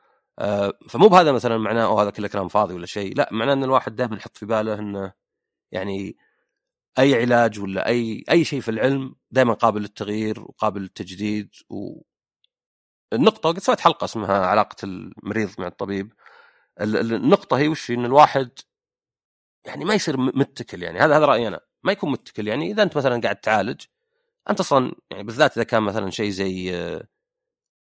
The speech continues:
آه، psychoanalysis، psychotherapy، أصلًا أنت، يعني، لازم تكون شريك فعال في ال-، في العملية. بس إنه عمومًا، يعني، دائمًا أزين إن الواحد يعرف، يعني، حتى لو مثلًا عندك مشكلة في ظهرك، آه، ودك تقرأ على الأقل شوي، أنت المشكلة ذي،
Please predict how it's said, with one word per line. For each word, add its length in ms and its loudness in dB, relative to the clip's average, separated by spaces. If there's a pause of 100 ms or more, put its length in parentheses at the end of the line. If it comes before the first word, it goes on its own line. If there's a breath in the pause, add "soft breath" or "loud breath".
(220)
آه، 460 -2
psychoanalysis، 640 -2 (120)
psychotherapy، 540 -6 (400)
أصلًا 320 0
أنت، 160 -4
يعني، 340 -6 (460)
لازم 200 0
تكون 440 -4 (640)
شريك 460 0
فعال 440 0
في 80 -20
ال-، 200 -12
في 80 -20
العملية. 720 -8 (680)
بس 180 2
إنه 100 6
عمومًا، 380 6
يعني، 200 0
دائمًا 380 4
أزين 240 0
إن 40 0
الواحد 320 -2
يعرف، 320 -8
يعني، 140 -10
حتى 180 0
لو 100 4
مثلًا 340 0 (540 soft breath)
عندك 300 2
مشكلة 260 -4
في 100 -6
ظهرك، 520 -8 (180)
آه، 120 -12
ودك 240 -6
تقرأ 260 -2
على 140 4
الأقل 180 -4
شوي، 220 -4
أنت 220 -10
المشكلة 320 -4
ذي، 120 -2